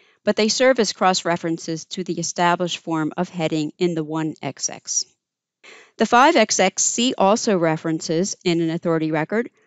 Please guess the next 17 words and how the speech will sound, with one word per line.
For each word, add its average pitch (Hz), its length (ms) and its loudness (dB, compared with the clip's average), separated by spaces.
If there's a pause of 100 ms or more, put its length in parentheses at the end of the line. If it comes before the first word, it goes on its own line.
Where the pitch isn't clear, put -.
(140)
are 208 100 0
cross-references 190 1000 0
to 196 240 -4
a 175 60 4
related 180 540 0
heading, 143 420 -4 (300)
for 240 180 2
example, 185 480 2
a 170 120 0
broader 175 580 2 (140)
or 165 140 0
narrower 160 640 2
term. 151 640 -2 (600)
The 220 80 2
See 254 260 2
Also 214 400 4
references 208 800 0